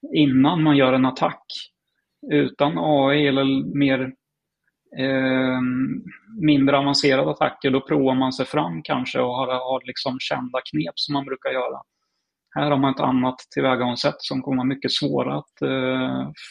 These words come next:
upptäcka och svårare att försvara sig mot. Så att, eh, jag tror man i efterhand kommer få reda på, liksom, vilken teknik som används i bakgrunden, om det här var,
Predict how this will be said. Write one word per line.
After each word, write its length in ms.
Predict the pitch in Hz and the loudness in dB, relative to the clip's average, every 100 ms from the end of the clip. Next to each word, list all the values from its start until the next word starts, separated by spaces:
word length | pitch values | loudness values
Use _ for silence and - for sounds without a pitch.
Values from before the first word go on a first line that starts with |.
| - - - - | -20 -20 -8 -2
upptäcka 540 | 143 - - - - | -2 -2 -2 -2 -4
och 100 | 123 | -4
svårare 260 | - 131 123 | -2 0 -2
att 80 | - | -4
försvara 460 | 117 143 120 127 | -4 -2 -2 -2
sig 200 | - 127 | -2 -2
mot. 240 | 131 123 - - _ _ _ _ _ _ _ _ _ | 0 -2 -6 -18 _ _ _ _ _ _ _ _ _
Så 180 | - 135 | -2 -2
att, 220 | 131 - | -2 0
eh, 420 | 143 135 131 131 131 135 139 - - - - - - - - 262 - _ _ _ _ - | 2 4 4 4 2 2 -2 -4 -8 -8 -6 -6 -4 -6 -8 -12 -20 _ _ _ _ -6
jag 160 | 151 135 | -4 0
tror 180 | 170 143 | 2 4
man 160 | 143 | 4
i 80 | 143 | 2
efterhand 760 | 147 - - 127 131 180 156 139 | 0 -2 -4 -2 -2 -2 -2 0
kommer 180 | 139 | 0
få 160 | 135 139 | 0 2
reda 260 | 131 123 127 | 2 0 0
på, 320 | 131 123 120 | 0 0 0
liksom, 440 | 120 - 123 123 | -2 -2 -2 -2
vilken 280 | 120 - 120 | -2 -4 -6
teknik 460 | 131 - 131 123 - | -6 -6 -4 -4 -2
som 160 | 127 | -2
används 340 | 123 120 120 131 | 0 -2 -4 -4
i 80 | |
bakgrunden, 640 | 135 127 - 131 123 123 123 | -2 -4 -4 -6 -6 -6 -12
om 120 | 123 | -10
det 80 | 123 | -6
här 220 | 127 127 | -4 -4
var, 240 | 127 120 | -2 -4